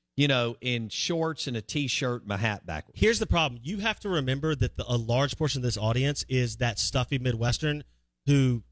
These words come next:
Speaker 2: Kirk Herbstreit and Desmond Howard cater to. There's a reason the Big Ten wins the rating war. It's not because they have a better product.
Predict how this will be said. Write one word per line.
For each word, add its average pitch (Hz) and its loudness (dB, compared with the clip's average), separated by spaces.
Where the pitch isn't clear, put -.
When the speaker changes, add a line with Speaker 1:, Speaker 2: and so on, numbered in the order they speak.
Speaker 2:
Kirk 147 2
Herbstreit 135 0
and 113 -8
Desmond 117 0
Howard 110 0
cater 104 -2
to. 87 -14
There's 202 4
a 233 2
reason 196 0
the 160 2
Big 156 0
Ten 143 2
wins 131 0
the 123 2
rating 123 2
war. 175 2
It's - -4
not 165 -2
because 156 -2
they 127 0
have 127 0
a 113 0
better 113 -2
product. 107 2